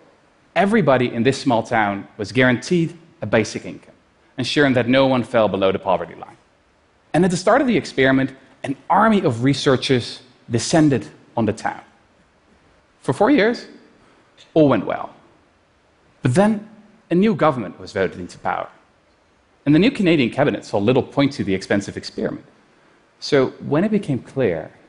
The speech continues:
there was no money left to analyze the results, the researchers decided to pack their files away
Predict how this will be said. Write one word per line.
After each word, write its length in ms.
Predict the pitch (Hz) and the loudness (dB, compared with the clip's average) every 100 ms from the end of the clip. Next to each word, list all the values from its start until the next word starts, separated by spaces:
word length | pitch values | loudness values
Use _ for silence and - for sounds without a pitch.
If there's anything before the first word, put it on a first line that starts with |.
| _ | _
there 100 | - | 0
was 200 | 113 120 | 2 4
no 100 | 127 | 4
money 200 | 120 120 | 2 2
left 200 | 120 117 - | 2 0 -2
to 120 | 101 | -2
analyze 400 | 139 123 95 90 | 0 0 -2 -4
the 80 | 95 | -8
results, 480 | 92 95 95 - - _ _ _ - | -8 -6 -8 -10 -20 _ _ _ -4
the 80 | 131 | 0
researchers 600 | 120 127 - 135 139 123 | 2 2 0 -2 -2 -4
decided 480 | 120 - 104 101 101 | -4 0 0 0 -4
to 100 | 107 | -6
pack 240 | 101 92 | -6 -4
their 120 | 104 | -6
files 400 | - 90 87 87 | -6 -6 -4 -6
away 260 | 101 107 | -2 -2